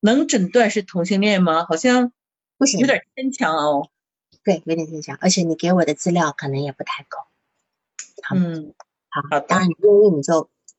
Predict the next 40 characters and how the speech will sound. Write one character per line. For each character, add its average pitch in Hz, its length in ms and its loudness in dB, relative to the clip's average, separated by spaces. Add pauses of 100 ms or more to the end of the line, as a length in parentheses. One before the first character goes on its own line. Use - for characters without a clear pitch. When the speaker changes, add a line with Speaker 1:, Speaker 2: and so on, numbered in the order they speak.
(200)
Speaker 2:
你 147 120 -8
就 180 140 -2
Speaker 1:
嗯， - 720 -6 (100)
好 - 100 -14 (100)
的。 151 180 -6
Speaker 2:
报 190 140 0
告 170 160 0
吧， - 200 -6 (720)
那 156 80 -2
个 139 280 0 (220)
就 - 100 -2
是 - 140 0
案 156 160 0
例 147 100 0
报 143 120 -6
告 127 140 -8
吧 - 120 -12
哈。 139 200 -6 (600)
然 240 120 2
后 330 160 4
再 320 180 2
来 190 180 2
呢， 196 220 2
刚 240 280 -2
才 180 220 0
就 190 120 2
是 202 160 0
接 262 160 -2
下 285 120 2
来 208 120 2
要 202 100 4
往 147 220 0
下 180 260 -2
做 185 200 2
的 165 80 -2
工 208 200 0
作 220 160 2
呢， 175 140 0
就 165 100 -2
是 170 300 0